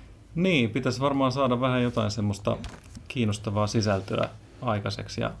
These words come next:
siinä ehkä pitää nyt pikkasen keskittyä semmosiin vähän niinku enemmän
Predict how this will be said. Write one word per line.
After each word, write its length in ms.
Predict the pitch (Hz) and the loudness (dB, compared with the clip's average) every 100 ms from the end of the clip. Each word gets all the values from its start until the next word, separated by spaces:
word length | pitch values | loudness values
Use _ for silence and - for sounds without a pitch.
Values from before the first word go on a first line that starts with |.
| - | -16
siinä 580 | - - - 113 110 131 | -8 -4 0 2 4 2
ehkä 180 | 139 - | 0 -2
pitää 280 | 147 139 135 | -2 0 0
nyt 160 | 131 | 0
pikkasen 480 | 139 127 120 113 107 107 - | -2 -2 0 2 0 -4 -6
keskittyä 520 | - 143 143 139 135 135 | 2 2 2 0 2 4
semmosiin 680 | 135 135 123 113 123 113 101 - - - - - - - - | 4 6 6 6 4 4 2 -2 -4 -6 -8 -10 -12 -12 -6
vähän 280 | 131 113 113 | -2 0 2
niinku 360 | 110 104 110 104 - - - - - - - - | 2 2 0 -2 -6 -14 -14 -14 -20 -20 -10 0
enemmän 480 | 123 117 110 110 | 4 4 4 2